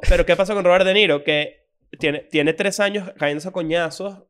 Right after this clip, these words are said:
eh, o si-, simbólicamente con su esposa, este, porque la esposa quiere, o sea, se está pidiendo como una ma-, una manutención súper desmedida. No desmedida, bueno, no lo sé.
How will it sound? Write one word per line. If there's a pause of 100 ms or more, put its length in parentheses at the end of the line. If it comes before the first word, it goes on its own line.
(240)
eh,
o
si-,
simbólicamente
con
su
esposa, (580)
este,
porque
la
esposa
quiere,
o
sea,
se
está
pidiendo
como
una
ma-,
una
manutención (140)
súper
desmedida. (380)
No
desmedida,
bueno,
no
lo
sé.